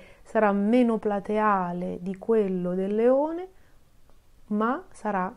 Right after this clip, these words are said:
comunque qualcosa di concreto che vi porterà magari meno, eh, come dire, meno pregi-, meno prestigio temporaneamente, meno sfarzo, ma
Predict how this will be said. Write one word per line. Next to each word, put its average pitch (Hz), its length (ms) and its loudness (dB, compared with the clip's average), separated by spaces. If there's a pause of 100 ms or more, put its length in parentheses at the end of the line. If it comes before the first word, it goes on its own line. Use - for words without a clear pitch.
comunque 190 500 -4
qualcosa 190 540 -4
di 185 100 -4
concreto 220 720 -4
che 196 260 -6
vi 185 320 -4
porterà 196 640 -4 (280)
magari 185 600 -4
meno, 285 840 0 (340)
eh, 190 200 -4
come 233 240 2
dire, 185 280 0
meno 220 240 -2
pregi-, 233 400 -4
meno 220 440 0
prestigio 226 840 -4 (120)
temporaneamente, 185 1000 -4 (320)
meno 220 320 -2
sfarzo, 233 840 -2 (400)
ma 196 440 0